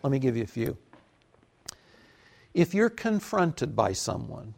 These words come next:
with a criticism or a reproof or a rebuke, whatever that, whatever word you'd like to use there, something that calls you to account, that says you're missing the mark, you need to change. A common one, maybe the most common one for most of us, I suspect, is fear.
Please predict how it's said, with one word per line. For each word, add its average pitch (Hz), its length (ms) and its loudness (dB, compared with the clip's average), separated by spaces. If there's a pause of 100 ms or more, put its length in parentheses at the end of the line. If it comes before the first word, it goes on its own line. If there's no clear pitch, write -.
(140)
with 120 220 -4
a 127 40 2
criticism 107 720 -4
or 107 140 -2
a 110 140 2
reproof 113 600 0
or 107 100 -2
a 104 120 -2
rebuke, 104 680 -2 (100)
whatever 117 300 2
that, 110 180 0 (240)
whatever 113 280 0
word 110 360 2
you'd 107 100 -2
like 104 220 -2
to 104 100 -8
use 101 300 -4
there, 110 180 -8
something 156 460 -2
that 117 140 -2 (280)
calls 165 400 10
you 143 140 6
to 147 60 10
account, 139 320 2
that 135 100 -10
says 123 200 2
you're 120 100 -4
missing 135 340 -4
the 135 80 0
mark, 120 340 0
you 117 60 -10
need 113 180 -6
to 113 80 -10
change. 110 380 -10 (1900)
A 160 80 4
common 226 540 2
one, 135 180 4
maybe 254 300 2
the 139 160 2
most 135 300 2
common 147 320 0
one 143 160 2
for 131 120 -2
most 135 280 4
of 139 60 2
us, 139 140 2
I 131 140 6
suspect, 131 580 0
is 113 220 -4
fear. 151 560 0